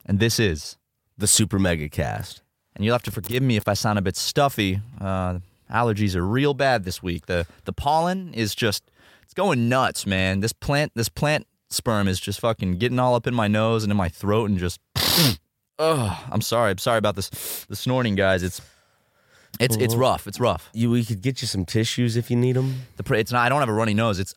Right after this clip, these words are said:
Speaker 1: up in my nose. It's like, it's real deep where all this is taking
Speaker 2: Just
Speaker 1: place.
Speaker 2: pick it out.
Speaker 1: I can't, I can't even get my finger up as
Speaker 2: Have
Speaker 1: high
Speaker 2: you
Speaker 1: as
Speaker 2: tried?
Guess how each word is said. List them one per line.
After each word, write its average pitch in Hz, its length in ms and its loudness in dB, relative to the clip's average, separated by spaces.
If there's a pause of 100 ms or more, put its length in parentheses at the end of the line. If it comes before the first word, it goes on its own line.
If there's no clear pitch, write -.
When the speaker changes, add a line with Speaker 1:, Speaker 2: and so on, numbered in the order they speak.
(100)
Speaker 1:
up 123 300 2
in 113 140 -2
my 90 180 0
nose. 85 280 -6
It's 95 100 -10
like, 95 180 -2
it's - 180 -8
real 117 240 2
deep 92 380 -2 (100)
where 101 240 2
all 98 120 4
this 92 180 -2
is 92 80 -4
taking 90 300 -2
Speaker 2:
Just 95 80 -4
Speaker 1:
place. 87 260 0
Speaker 2:
pick 120 200 -2
it 113 60 2
out. 120 280 0 (680)
Speaker 1:
I 104 60 -8
can't, 123 280 0
I 107 40 0
can't 117 220 2
even 107 180 2
get 104 220 0
my 104 100 2
finger 113 340 2
up 92 120 0 (120)
as 98 140 -2
Speaker 2:
Have 107 160 0
Speaker 1:
high 107 60 2
Speaker 2:
you 101 40 2
Speaker 1:
as 92 60 0
Speaker 2:
tried? 107 320 2